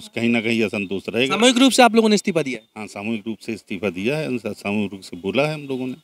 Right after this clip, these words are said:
Speaker 2: किसके सामने आपने इस्तीफा दिया है?
Speaker 1: अ, रानी जी के सामने इस्तीफा
Speaker 2: उन्होंने
Speaker 1: दिया है।
Speaker 2: किस पद पे?
Speaker 1: वो प्रदेश अध्यक्ष हैं हमारी, उनके सामने दिया है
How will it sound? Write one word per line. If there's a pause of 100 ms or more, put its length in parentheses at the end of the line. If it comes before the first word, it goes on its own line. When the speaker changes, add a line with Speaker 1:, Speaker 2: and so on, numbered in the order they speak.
(240)
Speaker 2:
किसके
सामने
आपने
इस्तीफा
दिया
है?
Speaker 1:
अ,
रानी
जी
के
सामने
इस्तीफा
Speaker 2:
उन्होंने
Speaker 1:
दिया
है।
Speaker 2:
किस
पद
पे?
Speaker 1:
वो
प्रदेश
अध्यक्ष
हैं
हमारी, (460)
उनके
सामने
दिया
है